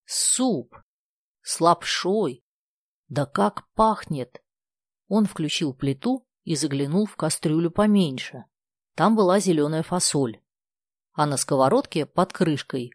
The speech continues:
лежали куски вареной курицы. Оставалось лишь подогреть все это. Так,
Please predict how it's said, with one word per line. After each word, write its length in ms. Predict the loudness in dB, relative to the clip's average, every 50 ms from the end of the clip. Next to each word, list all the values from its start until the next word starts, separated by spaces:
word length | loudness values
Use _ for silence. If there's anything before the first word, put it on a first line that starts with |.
| _ _
лежали 460 | -6 -4 -2 0 2 2 2 2 0
куски 420 | -4 -4 -6 -6 -6 -4 -2 -2
вареной 420 | 0 0 0 0 2 0 0 -2 -4
курицы. 680 | -4 -4 -4 -2 -2 -2 -4 -4 -6 -6 -8 -8 -10 _ _ _ _ _ _ _ _ _ _ _
Оставалось 680 | -8 -8 -4 0 2 2 4 4 4 4 2 0 -2 -2
лишь 240 | -2 -2 -2 -2 -2
подогреть 560 | 0 2 2 2 2 2 0 0 0 -2 -4
все 260 | -6 -4 -2 0 0
это. 360 | 0 0 -2 -6 -8 -10 -10 _ _ _ _ _ _ _ _ _ _ _ _ _ _ _ _ _ _ _ _ _ _ _ _ _ _ _ _ _ _ 0
Так, 400 | 0 0 0 0 -4 -12 _